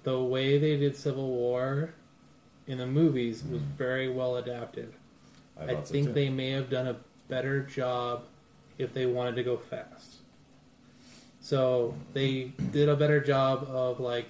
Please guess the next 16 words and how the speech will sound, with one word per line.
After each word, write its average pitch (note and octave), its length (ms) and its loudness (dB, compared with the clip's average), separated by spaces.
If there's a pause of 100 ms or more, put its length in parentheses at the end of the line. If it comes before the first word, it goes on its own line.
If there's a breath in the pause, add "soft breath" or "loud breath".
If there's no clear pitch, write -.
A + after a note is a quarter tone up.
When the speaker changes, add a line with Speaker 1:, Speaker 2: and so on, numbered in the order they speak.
(100)
Speaker 1:
they C3+ 100 -4
didn't B2+ 200 -2
go B2 400 2 (680)
too B2+ 300 -8
in A#2+ 180 -6
detail, D3+ 680 0 (960)
and B2 100 -6
they B2+ 100 0
didn't A#2+ 180 -2
have B2+ 260 -4 (280)
as B2 120 -2
many B2+ 220 -2
characters, C#3+ 760 2
which - 140 -10
was A#2 160 -4
fine. B2+ 640 -2